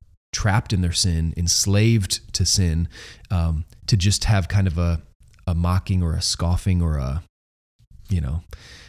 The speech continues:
uh, judgmental attitude, rather than seeing, "Th-, th-, these are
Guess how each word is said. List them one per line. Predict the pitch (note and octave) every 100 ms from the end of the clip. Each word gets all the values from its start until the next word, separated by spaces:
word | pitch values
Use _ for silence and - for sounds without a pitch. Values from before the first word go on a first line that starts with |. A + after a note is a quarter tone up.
| - -
uh, | D#2
judgmental | - G#2+ A#2 G#2 F2 G#2+ A#2 G#2 E2+
attitude, | - G#2 A2+ - C2 C#2+
rather | G#2 G2+
than | F#2+ F2+
seeing, | A2+ F#2 E2+
"Th-, | - G2
th-, | G#2 -
these | A2 B2
are | F2 E2